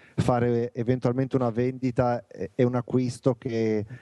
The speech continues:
eh, limita questo esborso atomico di soldi tutto in una botta. E poi, collegandomi a quello che ho appena detto, il mantenimento del valore io lo percepisco come una cosa, eh, molto,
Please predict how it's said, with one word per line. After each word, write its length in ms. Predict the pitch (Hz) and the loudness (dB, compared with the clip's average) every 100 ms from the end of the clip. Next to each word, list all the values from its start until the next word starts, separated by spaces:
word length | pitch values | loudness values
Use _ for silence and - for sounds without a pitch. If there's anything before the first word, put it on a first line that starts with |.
| - | -12
eh, 420 | - 110 104 107 107 | 0 2 2 2 2
limita 640 | 120 135 135 120 123 113 | 2 2 0 0 0 -2
questo 300 | 117 110 - | -2 -2 0
esborso 800 | 104 107 120 113 - 120 113 113 | -2 0 0 0 -2 0 2 0
atomico 540 | 113 120 117 113 101 110 | 0 0 0 -2 -2 -2
di 100 | 104 | 0
soldi 320 | - 113 107 | 0 0 -2
tutto 220 | 113 110 | -4 0
in 80 | 113 | 0
una 160 | 123 | 0
botta. 440 | 143 127 147 196 190 - _ _ _ | 0 -2 0 -2 -2 -6 _ _ _
E 140 | 131 | -4
poi, 380 | - 160 147 120 | 2 2 2 -4
collegandomi 680 | - 113 110 117 123 117 110 | -6 -4 -2 -2 -2 -2 0
a 280 | 104 104 101 | 0 -2 2
quello 160 | 123 | 2
che 80 | 110 | 2
ho 40 | 113 | -2
appena 240 | 120 135 | -2 0
detto, 400 | 131 135 170 156 _ _ - - - | 0 0 0 -2 _ _ -20 -12 0
il 200 | 135 135 | 0 2
mantenimento 640 | 135 147 139 143 151 - | 0 -2 -2 0 -2 0
del 160 | 120 120 | 0 2
valore 680 | 139 123 135 143 151 139 117 | 2 2 0 0 -2 -2 0
io 220 | 113 123 | 0 2
lo 140 | 120 | 0
percepisco 640 | 110 123 - 120 123 - | -2 -4 -2 -2 -2 -4
come 400 | 120 117 120 120 | -6 -4 -2 0
una 200 | 117 113 | 0 -2
cosa, 720 | 113 123 127 123 117 110 107 101 - _ - _ - | 0 0 2 0 0 0 0 -2 -8 _ -20 _ -6
eh, 420 | - 107 107 107 | 0 2 2 2
molto, 1080 | 113 131 127 139 127 123 120 117 113 113 107 | 2 0 0 0 2 0 0 0 0 -2 -4